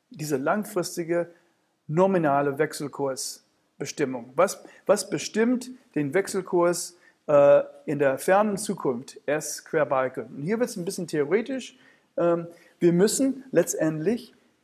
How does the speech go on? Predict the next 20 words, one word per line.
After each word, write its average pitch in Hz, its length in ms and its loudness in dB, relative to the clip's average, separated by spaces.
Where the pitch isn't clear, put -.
über 190 320 6
die 147 200 -2
Geldneutralität 170 1400 2
abrechnen 165 760 2
oder 139 220 2
berechnen, 185 800 2
was 185 180 4
ist - 260 -4
der 165 160 2
reale 156 420 2
Wechselkurs, 175 640 0
der 143 160 -2
gleichgewichtig 175 920 -4
ist 143 200 -8
für 156 160 -6
unsere 147 340 -6
Wirtschaft 156 480 -4
in 180 180 2
langer 156 380 2
Frist. - 540 -8